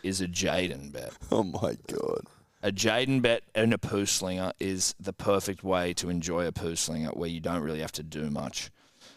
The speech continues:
Speaker 1: So Jaden Campbell likes to score, and Jaden Sewer.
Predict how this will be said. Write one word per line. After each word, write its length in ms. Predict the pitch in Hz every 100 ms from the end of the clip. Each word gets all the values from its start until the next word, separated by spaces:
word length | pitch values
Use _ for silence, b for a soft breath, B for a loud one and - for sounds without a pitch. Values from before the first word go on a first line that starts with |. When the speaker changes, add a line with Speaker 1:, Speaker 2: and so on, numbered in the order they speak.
| B B -
Speaker 1:
So 200 | 82 85
Jaden 540 | 82 95 101 120 131
Campbell 560 | - 101 202 104 143 - _ _ _ _ -
likes 300 | 87 101 -
to 80 | 101
score, 460 | - 95 117 208 - _ _ _ _ _ _ _ _ _ _ _ _
and 180 | 101 95
Jaden 440 | 90 92 95 90 -
Sewer. 480 | - 87 80 50